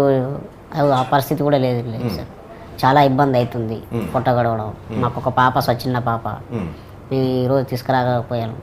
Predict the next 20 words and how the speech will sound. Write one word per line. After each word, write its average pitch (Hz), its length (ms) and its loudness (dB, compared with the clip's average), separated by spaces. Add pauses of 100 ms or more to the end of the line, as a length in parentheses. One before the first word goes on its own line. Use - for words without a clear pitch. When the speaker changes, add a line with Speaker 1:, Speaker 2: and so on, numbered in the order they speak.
(140)
Speaker 2:
ఉమ్. 110 100 -6
Speaker 1:
ఇప్పుడు - 500 -6
బస్సులల్లో 143 420 6
ఎక్కాలంటే 139 540 4
కూడా 135 140 2
చాలా 123 320 0
టైట్ 123 280 -2
ఉంది. 113 260 -2 (200)
అసలు 123 160 0
Speaker 2:
ఉమ్. - 20 0
Speaker 1:
మేము 131 200 2
ఎక్కే 135 460 6
పరిస్థితి 156 460 6
కూడా 156 160 8
లేదు 131 160 4
సార్ 123 140 0
మాకు - 320 -6
చాలా. 117 220 0 (200)
Speaker 2:
ఉమ్. 120 80 -4
ఉమ్. 95 80 -4